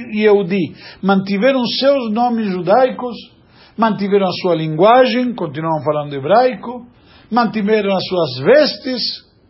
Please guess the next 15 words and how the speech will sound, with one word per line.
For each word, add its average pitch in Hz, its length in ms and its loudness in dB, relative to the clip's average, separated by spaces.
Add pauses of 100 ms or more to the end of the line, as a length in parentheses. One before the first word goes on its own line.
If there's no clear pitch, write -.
(1200)
E 135 80 -14
eu, 151 160 -8
então, 185 280 -8
isso 151 240 -12
vai 170 160 -4
mais 190 220 -6
uma 214 180 -2
explicação, 233 520 -6
que 190 120 -4
não 202 100 -2
falaram 196 440 4
maledicências 175 840 -2
um 175 80 -4
dos 156 280 -4
outros. - 440 -8